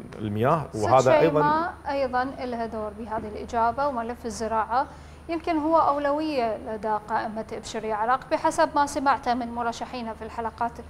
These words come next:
Speaker 2: السابقة. وفي بغداد اللي تعتبر منطقة سهل رسوبي وكان فيها كثير من المزارع، وذكر الأستاذ اليوم،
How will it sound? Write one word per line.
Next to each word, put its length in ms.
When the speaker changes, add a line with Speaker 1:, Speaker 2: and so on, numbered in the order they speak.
Speaker 2:
السابقة. 640
وفي 300
بغداد 580
اللي 220
تعتبر 500
منطقة 440
سهل 340
رسوبي 420
وكان 280
فيها 220
كثير 400
من 180
المزارع، 520
وذكر 300
الأستاذ 600
اليوم، 300